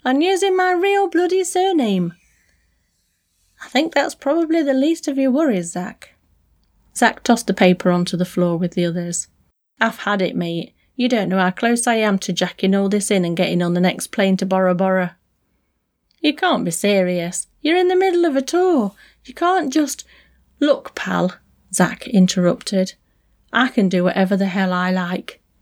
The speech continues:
He pointed at Tom. "No one tells me what I can and can't do." "Okay,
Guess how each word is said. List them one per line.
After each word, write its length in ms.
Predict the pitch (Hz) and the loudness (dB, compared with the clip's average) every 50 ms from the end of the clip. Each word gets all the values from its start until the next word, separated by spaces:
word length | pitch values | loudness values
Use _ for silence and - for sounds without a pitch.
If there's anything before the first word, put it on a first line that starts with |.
| _ - | _ -4
He 160 | 190 180 180 | -2 -2 0
pointed 460 | - - 196 180 175 - - 160 185 | 2 2 2 2 2 0 -2 -2 -2
at 120 | 170 - | -4 -4
Tom. 360 | - - 190 175 185 185 - _ _ _ _ _ _ _ _ _ | -4 -6 -6 -4 -4 -6 -8 _ _ _ _ _ _ _ _ _
"No 300 | - 196 202 214 214 208 | 2 4 4 6 6 4
one 320 | 196 180 180 170 165 170 - - | 4 2 2 0 0 -2 -4 -6
tells 320 | - - 175 175 170 - - | -2 0 0 0 0 0 0
me 140 | 180 175 170 | 0 0 0
what 180 | 175 - - | 0 0 0
I 160 | 190 180 180 | 2 0 0
can 240 | 180 - - 180 175 | 0 0 0 0 0
and 140 | 175 175 170 | 0 -2 -4
can't 320 | - - 170 175 175 - | -2 -2 -2 -2 -2 -4
do." 260 | - 196 185 170 165 165 - _ _ _ _ _ _ _ _ _ _ _ _ _ _ _ - | -4 -2 -2 -2 -4 -6 -10 _ _ _ _ _ _ _ _ _ _ _ _ _ _ _ 0
"Okay, 460 | 254 262 262 - 285 302 277 - | 0 0 2 2 2 4 2 2